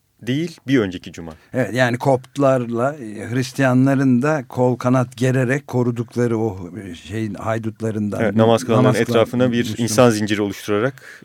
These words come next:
Speaker 1: e, saldırılardan
Speaker 2: Evet.
Speaker 1: korunmak
Speaker 2: Yani
Speaker 1: için.
Speaker 2: öyle demişler işte, "El Thavra Madeniye, La Sayfiye,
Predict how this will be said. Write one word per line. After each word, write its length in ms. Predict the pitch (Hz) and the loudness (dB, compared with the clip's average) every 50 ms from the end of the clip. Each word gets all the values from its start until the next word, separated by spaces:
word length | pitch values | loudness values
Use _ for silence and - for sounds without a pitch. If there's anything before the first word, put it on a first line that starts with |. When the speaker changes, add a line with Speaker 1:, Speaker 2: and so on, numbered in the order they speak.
| - | -10
Speaker 1:
e, 40 | 104 101 98 98 98 98 101 98 98 98 98 98 98 - - | -8 -6 -4 -4 -4 -4 -4 -6 -6 -6 -8 -8 -10 -10 -12
saldırılardan 720 | - - 110 107 104 104 98 101 101 98 98 98 117 123 | -8 -2 -2 -2 -2 -2 -4 -2 -2 -2 -2 -2 -6 -8
Speaker 2:
Evet. 120 | 127 - | -10 -14
Speaker 1:
korunmak 320 | _ - - 101 98 98 170 | _ -14 -12 -8 -2 0 2
Speaker 2:
Yani 140 | 175 151 139 | 4 4 4
Speaker 1:
için. 100 | 151 170 | 4 4
Speaker 2:
öyle 260 | 185 185 165 151 127 | 4 4 4 4 2
demişler 440 | 131 127 120 110 - - 117 113 107 | 0 -2 -2 -4 -4 -6 -6 -8 -8
işte, 220 | 90 - - 110 | -8 -10 -8 -6
"El 220 | 107 120 123 120 | -4 -2 -2 -4
Thavra 480 | 110 - - 131 139 139 135 127 127 123 | -4 -2 0 2 2 2 2 2 2 2
Madeniye, 600 | 117 123 123 110 127 131 135 143 139 131 127 139 | 2 0 0 0 0 2 4 4 4 4 4 2
La 280 | 156 143 123 120 117 113 | 0 0 -2 -2 -4 -4
Sayfiye, 880 | - - 120 113 113 110 - 147 143 131 120 127 147 170 175 151 110 | -6 -4 -4 -4 -4 -6 -6 -4 -2 0 0 0 0 0 -2 -4 -6